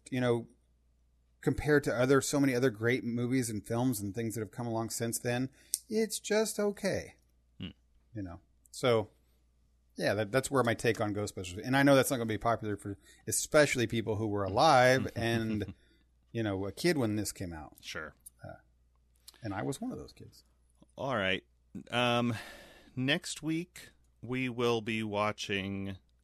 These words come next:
Speaker 2: The Prestige.
Speaker 1: Hmm.
Speaker 2: Uh, Christopher Nolan again,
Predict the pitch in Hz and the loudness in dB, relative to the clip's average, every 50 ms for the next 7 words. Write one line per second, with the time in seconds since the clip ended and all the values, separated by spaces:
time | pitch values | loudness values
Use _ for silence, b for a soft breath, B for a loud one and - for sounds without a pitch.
0 | _ - 92 - - 95 - - - 113 107 117 135 165 175 160 - - - _ | _ -12 -12 -12 -10 -10 -8 -8 -6 -6 -6 -6 -6 -8 -8 -10 -12 -14 -16 _
1 | _ _ _ _ _ _ _ _ _ _ _ _ - - 143 131 - - _ _ | _ _ _ _ _ _ _ _ _ _ _ _ -4 0 0 0 -2 -4 _ _
2 | _ _ _ _ _ _ _ _ _ - 101 92 90 87 85 _ - - 101 - | _ _ _ _ _ _ _ _ _ -12 -10 -8 -8 -10 -10 _ -12 -12 -10 -10
3 | - - - 104 101 98 101 107 113 117 117 127 - - 104 - 110 110 110 113 | -10 -10 -8 -6 -6 -4 -4 -4 -4 -4 -6 -8 -10 -10 -8 -6 -4 -4 -4 -6
4 | 127 131 | -8 -12